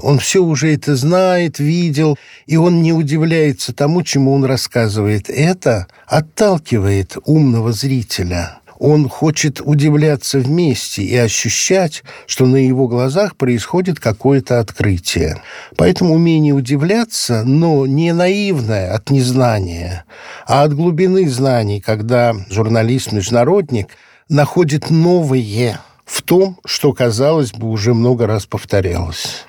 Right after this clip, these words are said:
Что касается дипломата, не буду судить за вас. Мне просто очень понравилось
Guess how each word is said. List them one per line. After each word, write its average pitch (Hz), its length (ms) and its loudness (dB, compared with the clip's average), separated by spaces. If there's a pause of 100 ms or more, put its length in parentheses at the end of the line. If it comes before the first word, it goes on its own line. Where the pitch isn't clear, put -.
(300)
Что - 220 2
касается 180 500 0
дипломата, 185 640 0
не 185 120 2
буду 127 500 -2
судить 113 420 -2
за 113 140 2
вас. 104 200 -2
Мне 135 80 2
просто 131 300 -2
очень 123 240 0
понравилось 135 800 0